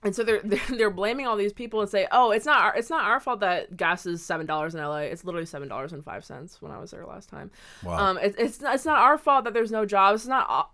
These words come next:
Speaker 1: it's not our fault that Amazon and Walmart have replaced basically every single business because we shut down everything. We shut down all the brick and mortar stores basically during the pandemic. It's not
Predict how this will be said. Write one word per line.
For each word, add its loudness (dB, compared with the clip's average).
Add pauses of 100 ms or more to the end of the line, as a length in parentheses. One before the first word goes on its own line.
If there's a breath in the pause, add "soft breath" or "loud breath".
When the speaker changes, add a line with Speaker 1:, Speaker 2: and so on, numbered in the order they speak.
Speaker 1:
it's -2
not 0
our 4
fault 0
that 0 (280 loud breath)
Amazon 0
and 2
Walmart 4
have 0
replaced 2 (220 loud breath)
basically -2 (280 soft breath)
every 2
single -2
business 0
because 0
we 2
shut 0
down -2
everything. -2
We -2
shut -6
down 4
all 2
the 2
brick -4
and -4
mortar 0
stores -4
basically -6
during -8
the -8
pandemic. -6
It's -10
not -2